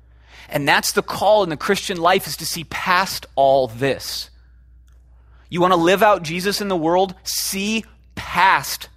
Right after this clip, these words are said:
this world. Live in spite of your circumstances, not in a response to them. Happiness is good, and that's great when it's there, but when it falls, do you have joy?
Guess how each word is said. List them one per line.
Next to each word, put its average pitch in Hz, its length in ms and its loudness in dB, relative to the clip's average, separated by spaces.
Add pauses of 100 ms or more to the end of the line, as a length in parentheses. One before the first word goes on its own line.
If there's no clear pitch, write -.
(120)
this 117 200 -8
world. - 380 -10 (1600)
Live 185 460 2 (260)
in 170 160 0
spite - 960 0 (480)
of 127 100 -2
your 127 100 -4
circumstances, 104 960 -10 (140)
not 135 180 2
in 160 120 0
a 165 40 0
response 139 520 -2
to 101 120 -12
them. 95 200 -18 (2000)
Happiness 240 480 -2
is 220 120 -8
good, 226 260 4
and 160 100 0
that's 180 140 2
great 226 300 2
when 190 100 -2
it's 170 140 -8
there, 190 240 2
but 143 100 0
when 151 160 -2
it 143 80 -10
falls, 196 540 0
do 143 100 -8
you 143 80 -2
have 139 160 0
joy? 156 400 -4